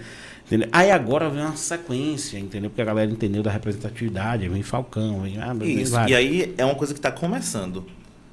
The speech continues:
Speaker 2: Até que isso se estruture.
Speaker 1: Isso.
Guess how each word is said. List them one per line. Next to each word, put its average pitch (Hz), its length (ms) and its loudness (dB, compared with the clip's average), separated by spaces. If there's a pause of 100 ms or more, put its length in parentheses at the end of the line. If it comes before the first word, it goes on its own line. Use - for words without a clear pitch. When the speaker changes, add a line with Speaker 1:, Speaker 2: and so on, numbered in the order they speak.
(140)
Speaker 2:
Até 113 200 0
que 131 140 -2
isso 143 260 0
se 147 180 0
estruture. 147 800 0
Speaker 1:
Isso. 117 600 6